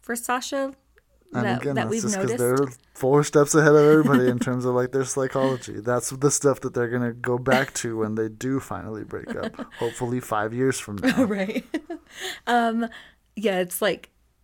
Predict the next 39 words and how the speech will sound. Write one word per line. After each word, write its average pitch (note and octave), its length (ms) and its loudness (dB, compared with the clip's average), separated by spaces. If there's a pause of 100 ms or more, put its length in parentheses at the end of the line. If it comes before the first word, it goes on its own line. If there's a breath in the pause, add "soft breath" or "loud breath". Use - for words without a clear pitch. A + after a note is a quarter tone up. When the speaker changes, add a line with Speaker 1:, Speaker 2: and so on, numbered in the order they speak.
(340)
Speaker 1:
that G#3 200 -4
married F3+ 480 -4
couple G2+ 560 -8
where A#2+ 340 -2
it's D#3 120 -2
Speaker 2:
<laughs> - 20 -8
Speaker 1:
like, - 180 -10
"Oh, - 240 -12
we - 60 -16
saw - 160 -12 (140)
those A3 140 -10
signs G3 720 -8 (100)
so - 220 -14
many G3 240 -8
years G3 320 -8
ago." F#3 480 -4 (100)
<laughs> - 0 - (1120 loud breath)
Um, G3+ 460 -4 (1400)
so C4+ 80 6
yeah, A#3 300 4
like, G#3 200 -2
they A3+ 140 2
didn't A3+ 380 -2
have G#3 220 -4
a G3 40 -10
fight G3 320 -2
or F3+ 120 -6
anything. F3+ 480 -4
They F3+ 80 -4
just, F3 360 -8 (180)
yeah, - 260 -14
that F3 140 -6
was, F3+ 320 -8
that - 140 -12
was F3+ 120 -12
the - 80 -14
end - 120 -12
of - 60 -16
that. - 220 -10